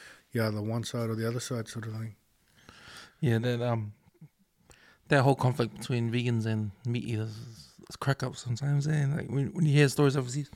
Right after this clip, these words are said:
Speaker 2: There was this one guy in Canada, he owns a butcher, and he was getting, like, vegans coming to his butchery and doing protests outside the store.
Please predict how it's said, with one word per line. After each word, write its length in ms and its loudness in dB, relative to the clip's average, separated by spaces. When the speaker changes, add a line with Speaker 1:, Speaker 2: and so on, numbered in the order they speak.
Speaker 2:
There 80 6
was 120 8
this 100 8
one 500 8
guy 180 4
in 120 4
Canada, 440 2
he 340 -2
owns 220 0
a 60 2
butcher, 520 -2
and 120 4
he 40 10
was 120 8
getting, 400 2
like, 280 -2
vegans 400 0
coming 260 -2
to 80 -10
his 120 -4
butchery 440 -4
and 440 -4
doing 160 0
protests 360 -2
outside 280 -8
the 140 -14
store. 320 -6